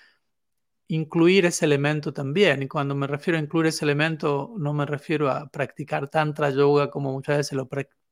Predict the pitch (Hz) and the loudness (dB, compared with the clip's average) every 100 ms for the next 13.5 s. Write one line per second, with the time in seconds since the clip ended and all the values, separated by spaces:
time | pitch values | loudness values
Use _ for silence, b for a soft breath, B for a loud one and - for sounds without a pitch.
0 | _ 135 139 147 147 135 - 151 147 151 | _ -12 -6 -4 -2 -4 -6 -6 -4 -6
1 | 143 139 139 135 131 127 - 143 147 131 | -8 -6 -4 -4 -6 -8 -6 -8 -6 -8
2 | 139 - 143 143 147 127 - b b b | -6 -2 -2 0 0 -2 -4 b b b
3 | b b _ _ 185 - 151 135 165 160 | b b _ _ -10 0 2 4 8 6
4 | 160 - 143 147 147 175 185 185 147 156 | 6 -2 -2 -2 -4 0 2 2 -2 -10
5 | 160 _ _ _ - 147 147 - 214 208 | -12 _ _ _ -2 0 0 0 2 4
6 | 151 151 160 151 - - 151 139 160 147 | 4 4 2 -4 -10 -10 -6 -4 -2 0
7 | 143 147 165 180 156 135 123 147 151 143 | 4 6 6 6 2 0 2 0 0 -2
8 | 151 151 151 - 156 139 135 143 139 143 | -4 -6 -10 -6 -4 -2 -2 -4 -6 -4
9 | 143 131 151 143 135 127 123 131 143 160 | -4 -2 -2 0 0 -2 -2 -4 -4 -12
10 | 139 143 127 143 - 139 131 135 - 143 | -10 -8 -6 -6 -4 -4 -4 -10 -14 -16
11 | 135 - - 160 127 151 - _ _ _ | -16 -18 -6 0 0 0 -8 _ _ _
12 | _ _ 156 190 196 147 147 147 139 - | _ _ -2 4 4 4 0 -2 -4 0
13 | 160 151 147 131 - | 0 2 0 0 -2